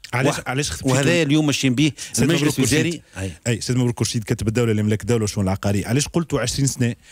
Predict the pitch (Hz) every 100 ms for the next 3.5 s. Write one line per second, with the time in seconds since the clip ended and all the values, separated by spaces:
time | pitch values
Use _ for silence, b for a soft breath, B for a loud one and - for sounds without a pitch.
0 | B - 131 160 - 147 - 139 151 165
1 | - 117 139 117 - 123 143 143 131 113
2 | 143 123 117 107 123 98 - 107 127 120
3 | 117 120 110 98